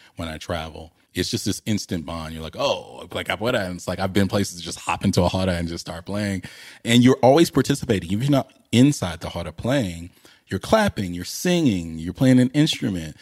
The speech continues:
It's a very communal thing. It was mind-blowing because I was doing all this M M A training, and this trainer, Sule, invited me to come out on this day to train capoeira. And the first thing he said was he started playing music and says, "Do a cartwheel." I'm like,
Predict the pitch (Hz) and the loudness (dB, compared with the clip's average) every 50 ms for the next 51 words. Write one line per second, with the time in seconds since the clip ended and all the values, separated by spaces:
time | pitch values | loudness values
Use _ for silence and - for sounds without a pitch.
0 | - - - - 110 127 113 101 92 110 117 143 127 - - - 120 104 95 95 | -20 -14 -8 0 4 4 4 4 4 4 4 6 4 2 2 0 0 2 4 4
1 | 101 107 104 98 90 - - 90 85 78 80 - _ - 127 131 123 117 113 104 | 4 4 4 2 0 -2 -4 -6 -6 -6 -8 -8 _ 4 4 4 6 4 2 2
2 | 117 120 123 143 185 202 139 120 107 95 92 - 127 110 139 139 135 117 113 - | 2 4 4 4 4 2 2 2 2 2 0 0 0 0 0 2 2 2 2 4
3 | 143 127 123 120 104 101 98 - 123 117 110 104 92 87 - - - - 190 226 | 4 4 6 4 4 2 2 4 6 6 6 6 4 0 -2 -4 -2 0 2 4
4 | 214 135 104 95 95 95 98 - - _ - 113 107 101 98 95 95 92 92 87 | 6 6 6 6 4 2 0 -2 -4 _ -2 0 0 2 2 0 -2 -2 -4 -4
5 | - - 92 - - - 135 127 113 104 - - 143 139 123 107 98 92 98 98 | -6 -6 -8 -8 -4 -2 0 0 0 0 -2 0 0 0 0 0 0 -2 -2 -2
6 | 98 98 95 90 87 - - 104 92 90 87 87 - - 90 87 85 82 - - | -2 -2 -4 -6 -8 -8 -8 -8 -8 -8 -8 -10 -10 -10 -8 -8 -8 -10 -10 -10
7 | 92 87 87 90 - - - 233 294 285 - 196 - _ _ _ _ _ _ _ | -8 -8 -8 -10 -10 -8 -6 -4 -4 -4 -4 -6 -8 _ _ _ _ _ _ _
8 | - - 104 95 - 123 - 139 135 127 117 120 - _ _ _ _ _ _ - | -10 -6 -6 -6 -4 -2 -2 -2 0 -2 -4 -6 -8 _ _ _ _ _ _ -4
9 | 156 180 185 - 214 220 220 - - 202 196 190 190 - 214 208 196 170 151 143 | -2 -2 -2 0 0 0 0 0 -2 -2 -2 -2 -2 0 0 0 0 0 -2 -2
10 | - 160 - - 165 - - - - - 175 170 165 160 170 190 196 175 170 160 | -4 -6 -6 -4 -4 -4 -4 -6 -4 0 0 2 2 2 0 0 -2 -2 -2 -4
11 | 156 - 147 131 127 151 147 143 143 - - 175 180 - - - - - - - | -4 -4 -4 -2 0 0 0 0 0 -4 -6 -6 -6 -6 -6 -10 -14 -14 -16 -18
12 | 131 _ _ _ - 190 180 - - 127 - | -20 _ _ _ -6 -4 -2 -2 -4 -6 -10